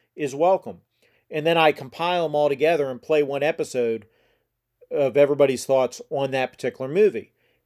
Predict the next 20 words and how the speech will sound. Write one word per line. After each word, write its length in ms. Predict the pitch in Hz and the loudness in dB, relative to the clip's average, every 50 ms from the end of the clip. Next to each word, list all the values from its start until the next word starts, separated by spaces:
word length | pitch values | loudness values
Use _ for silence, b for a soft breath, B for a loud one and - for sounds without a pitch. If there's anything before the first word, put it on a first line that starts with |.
| _ _ | _ _
And 420 | - 151 151 147 147 143 139 143 - - | -2 0 0 0 -2 -4 -8 -14 -16 -20
this 300 | 156 139 202 202 - - | 0 2 2 2 2 2
month's 240 | 214 202 180 - | 0 0 0 -2
movie 460 | 139 139 131 131 117 139 143 160 160 _ _ _ _ _ | -4 -2 0 0 0 -2 -4 -6 -8 _ _ _ _ _
is 320 | _ 135 135 143 143 135 - | _ 0 0 0 0 0 -2
Ladyhawke 760 | 175 208 247 254 247 240 185 143 139 113 92 - - - _ _ _ _ _ _ _ _ _ | 0 4 4 4 4 2 0 2 0 0 0 -4 -10 -20 _ _ _ _ _ _ _ _ _
from 260 | 160 151 143 135 131 | 2 4 4 2 -2
nineteen 340 | 135 139 135 - - 151 147 | -4 -6 -6 -6 -8 -4 -2
eighty-five, 680 | 147 143 143 139 - 180 180 156 120 85 - - _ _ _ _ _ _ _ _ _ | -2 -2 -2 -2 0 0 0 0 -2 -4 -6 -14 _ _ _ _ _ _ _ _ _
you 140 | 165 185 160 | -4 -2 0
know, 220 | 135 117 113 110 _ _ _ _ | 0 -2 -4 -8 _ _ _ _
with 220 | - 139 135 - - | -2 0 0 0 -4
Michelle 340 | 131 127 - 151 147 143 123 | -10 -4 2 4 4 4 4
Pfeiffer 760 | - 139 135 131 127 - - 131 127 127 127 127 127 123 120 | 4 2 2 2 0 0 -2 -2 0 0 0 0 0 0 0
and 320 | 117 110 107 110 113 - _ | 0 -2 -6 -10 -16 -10 _
Rutger 320 | 143 139 139 139 135 123 | 0 0 0 0 -2 -4
Hauer 380 | 117 127 123 123 120 120 120 123 | 0 0 0 2 0 0 -2 -4
and 100 | 120 117 | -4 -6
Matthew 300 | 120 123 123 120 123 117 | -6 -6 -6 -6 -8 -6
Broderick. 400 | 120 127 127 131 131 139 151 147 | -4 -2 -2 -2 -2 -4 -8 -10